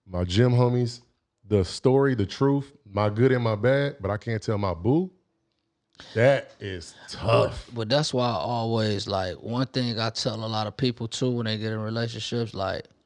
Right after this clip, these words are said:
Speaker 2: don't stop being friends. You know what I'm saying? Don't stop being friends, because once you stop being friends and it's about the label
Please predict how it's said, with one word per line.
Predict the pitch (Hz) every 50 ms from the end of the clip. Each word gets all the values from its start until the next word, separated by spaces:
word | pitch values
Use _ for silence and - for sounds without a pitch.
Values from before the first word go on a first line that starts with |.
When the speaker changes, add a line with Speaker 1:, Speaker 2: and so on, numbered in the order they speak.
| _ _ _ _ _ _ _ _ _ _ _ _ _ _ _ _ _ 113
Speaker 2:
don't | 110 117 127 135
stop | - - 127 117 107
being | 104 113 107 104
friends. | 101 - - 117 113 110 95 82 - - - - - _ _ _ _ _ _ _ _ _ _ _ _ _ _
You | -
know | 110 113
what | 117 110 -
I'm | 127
saying? | 127 127 123 110
Don't | 117 123 123
stop | 117 - 120 117 107
being | 104 120 113 107
friends, | 107 - 120 120 127 127 127 120 110 - - - - - - - - - _
because | - - - - 120 117 113 98 - - -
once | - 104 123 143 135 -
you | 127 127
stop | - - - - 123 127 135 123 113 104
being | 120 123 127 120
friends | - - 127 131 131 127 113 -
and | 104 110
it's | 107 - -
about | 101 104 - 113 113 107 -
the | -
label | - - 107 107 117 123 117 120 127 127 135